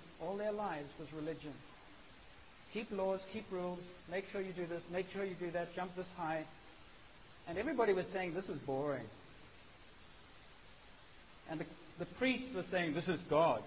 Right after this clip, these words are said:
And really, they were into power, so they wanted control. And they were blocking the view to God. People couldn't see God because of the institution and because of the rules and the bureaucracy and the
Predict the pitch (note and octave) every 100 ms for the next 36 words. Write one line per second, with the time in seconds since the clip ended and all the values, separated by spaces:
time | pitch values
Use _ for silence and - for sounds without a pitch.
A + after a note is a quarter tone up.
0 | - - - E3 F3 A3 F3+ F#3+ G3+ F3+
1 | E3+ - - D#3+ C#3+ D3+ - D#3+ E3+ E3
2 | D#3 C#3+ D3+ C#3 - E3 C3 - - -
3 | - - - - - - - - - -
4 | D#3 F3 E3+ F#3 F#3 F#3 E3+ D3 E3 E3+
5 | E3+ C3+ A#2+ - - - - - - -
6 | - - - - - - - - - -
7 | - - - - - - G#3+ G#3 - A3
8 | G3+ - G#3 G#3+ E3 D#3+ C#3+ C3 D3 F3+
9 | E3 D#3 E3 D#3+ - - F#3+ F#3 - C#3+
10 | C3 C3+ E3 D#3 D3+ F3+ G3+ E3+ B2+ C3
11 | C3 D#3 D#3 F#3+ - E3 - C3+ C3